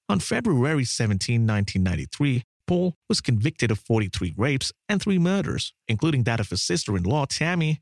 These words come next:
Leslie, and Kristen. His final verdict was not given until nineteen ninety-five, a life imprisonment. Carla, on the other hand,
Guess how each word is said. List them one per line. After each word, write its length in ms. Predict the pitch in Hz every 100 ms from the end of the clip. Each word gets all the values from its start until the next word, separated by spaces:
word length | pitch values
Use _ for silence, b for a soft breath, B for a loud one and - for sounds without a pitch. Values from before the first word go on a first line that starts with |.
| _
Leslie, 640 | 110 156 208 - 156 151 - _
and 160 | 208 202
Kristen. 500 | 233 233 - 135 120 _ _ _ _
His 160 | 269
final 460 | - 233 269 262 127
verdict 360 | 143 208 160
was 140 | 123 110
not 280 | 117 120 -
given 260 | 117 107
until 300 | 113 110 120
nineteen 400 | 113 104 101 113
ninety-five, 760 | 110 110 101 - 135 - - - _ _ -
a 60 |
life 320 | 135 170 240 -
imprisonment. 680 | 117 127 131 110 71 69 - _ _ _ _
Carla, 300 | - 240 262
on 140 | 131 113
the 140 | 104
other 220 | 110 101
hand, 260 | 104 156